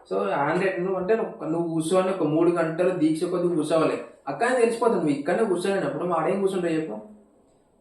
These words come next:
So ఇక మీకు ఎన్ని కుదిరితే అన్ని ప్రతి సండే ఇక్కడ కేఎన్ఆర్ కరీంనగర్లో కేఎన్ఆర్ ఇన్‌స్టిట్యూట్లో,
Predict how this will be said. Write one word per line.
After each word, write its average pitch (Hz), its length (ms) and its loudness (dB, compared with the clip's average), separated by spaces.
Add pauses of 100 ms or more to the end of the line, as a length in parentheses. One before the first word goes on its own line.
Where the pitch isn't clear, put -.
(140)
So - 140 0 (440)
ఇక 143 200 -6
మీకు 156 240 0
ఎన్ని 156 260 4
కుదిరితే 175 260 6
అన్ని 147 180 2
ప్రతి 147 320 -2
సండే 160 260 -2
ఇక్కడ 160 180 -2
కేఎన్ఆర్ 143 360 0
కరీంనగర్లో 143 460 0
కేఎన్ఆర్ 143 280 0
ఇన్‌స్టిట్యూట్లో, 147 460 -6